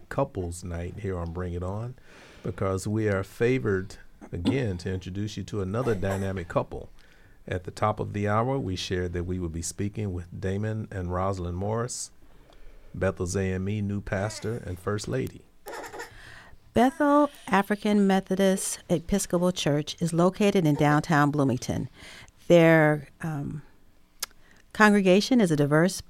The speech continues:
Speaker 2: group of Bloomington families, professionals, university faculty, staff, and students. They are rich his-, rich in history, free in worship, and ready to give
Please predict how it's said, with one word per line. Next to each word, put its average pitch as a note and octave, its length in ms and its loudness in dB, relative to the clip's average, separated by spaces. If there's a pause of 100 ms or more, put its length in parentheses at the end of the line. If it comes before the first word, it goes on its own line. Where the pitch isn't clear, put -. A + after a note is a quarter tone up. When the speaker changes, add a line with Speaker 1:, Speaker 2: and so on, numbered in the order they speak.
(140)
Speaker 2:
group G3+ 240 0
of D#3 160 4
Bloomington D#3 400 2
families, G#3 520 4
professionals, G3 760 -2
university F3 560 0
faculty, A#3+ 640 2
staff, A3 560 2
and G3 100 2
students. B2 580 -4 (420)
They D3+ 160 2
are C#3+ 160 4
rich A3+ 300 0
his-, A#3 200 2 (300)
rich G#3+ 200 4
in G3+ 60 2
history, E3 460 2
free A3+ 420 0
in A3+ 160 4
worship, C#3+ 420 0
and E3 200 4
ready D#3 180 4
to D#3+ 140 2
give C#3 400 2